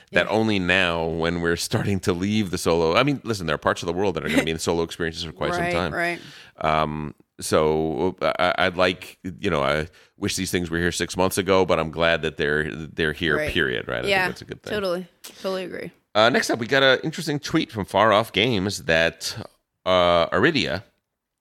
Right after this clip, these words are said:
Speaker 1: I'm gonna call it Aridia, A R Y D I A, an open world campaign based cooperative fantasy game for one to four players, is gonna be hitting Kickstarter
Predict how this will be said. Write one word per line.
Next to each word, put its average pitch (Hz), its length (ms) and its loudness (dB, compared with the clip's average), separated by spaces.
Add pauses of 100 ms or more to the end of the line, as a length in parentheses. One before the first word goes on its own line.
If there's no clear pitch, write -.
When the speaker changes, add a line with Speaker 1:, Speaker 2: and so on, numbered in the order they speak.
(140)
Speaker 1:
I'm 98 80 -8
gonna 87 120 -6
call 71 220 -4
it - 60 -6
Aridia, 73 420 -2
A 92 140 0
R 95 140 2
Y 80 280 0
D 85 220 -4
I 80 120 0
A, 73 260 -4 (1080)
an 82 300 0
open 98 260 0
world 107 220 0
campaign 101 460 0
based 90 340 0
cooperative 110 640 -4
fantasy 113 580 -4
game 71 300 -6
for 92 120 -8
one 85 140 -4
to 98 60 -4
four 92 180 -2
players, 82 340 -4 (400)
is 147 200 2
gonna 143 220 2
be 139 140 0
hitting 131 240 2
Kickstarter 143 680 0